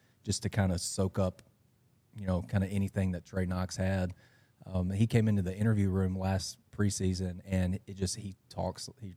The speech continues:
he just carries himself like he's ten years older than he actually is. Kind of an old soul. So I hope it works out for him. He's, I think he's really gifted, really gifted.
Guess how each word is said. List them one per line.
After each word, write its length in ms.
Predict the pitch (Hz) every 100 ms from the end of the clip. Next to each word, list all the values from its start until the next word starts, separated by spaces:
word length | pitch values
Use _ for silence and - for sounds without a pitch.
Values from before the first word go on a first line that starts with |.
| _
he 100 | 101
just 200 | 98 -
carries 300 | - 98 95
himself 340 | 92 87 90 85
like 100 | 85
he's 120 | 90
ten 240 | - 95
years 180 | 92 90
older 280 | 85 90 90
than 120 | 85
he 100 | 87
actually 440 | 90 87 87 87 90
is. 320 | 92 90 - _ _ _ -
Kind 140 | 95
of 60 | 90
an 80 | 85
old 260 | 92 92
soul. 180 | - 95
So 100 | 110
I 40 |
hope 180 | 110 113
it 80 | 101
works 300 | 90 92 -
out 200 | 92 95
for 100 | 95
him. 200 | 92 92
He's, 200 | 92 - 101
I 40 |
think 120 | 95
he's 140 | 90 -
really 200 | 87 87
gifted, 420 | 90 87 90 90 _ _ _ _ -
really 200 | 104 90
gifted. 260 | 90 -